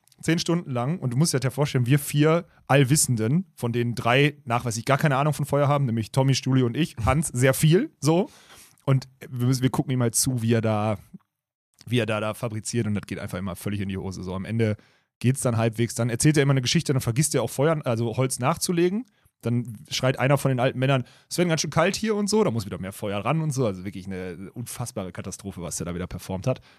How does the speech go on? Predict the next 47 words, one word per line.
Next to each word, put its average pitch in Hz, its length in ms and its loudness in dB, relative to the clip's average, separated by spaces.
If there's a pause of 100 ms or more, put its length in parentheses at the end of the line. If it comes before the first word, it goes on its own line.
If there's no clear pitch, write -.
(200)
Aber, 143 340 0
und 113 120 0
das 139 100 0
war 139 60 2
das 123 140 0
Geilste, 117 560 0
Fleischtopf - 680 -2
übers 135 240 0
Feuer 135 280 2
gehangen, 147 380 -2 (260)
so - 140 -8
rausgelöffelt 135 580 0
und 120 60 2
dann 113 100 0
so 110 100 -4
am 98 100 -4
Feuer 139 240 2
gegessen 139 420 -2
und 196 280 2
am 131 100 0
nächsten 131 280 -2
Morgen 135 460 -2 (380)
im 120 140 2
Restsuff, 143 640 0
weil 104 120 0
ich - 100 -2
war 110 60 4
halt 110 120 0
wirklich, 113 200 -4
ich - 20 2
hab 101 80 -2 (140)
wirklich 104 440 -2
ganz, 123 340 0 (180)
ganz 139 220 0
gelinde 123 220 -4
so 107 120 -4
sechs 110 280 -6
Liter 143 220 -4
reingestellt 147 440 -4
über 139 140 -2
den 135 120 -2
Abend, 139 280 -2 (280)
<laughs> - 280 -10
ähm, 127 380 6 (640)
nächsten 135 240 4
Morgen 131 180 2
aufgewacht 151 460 0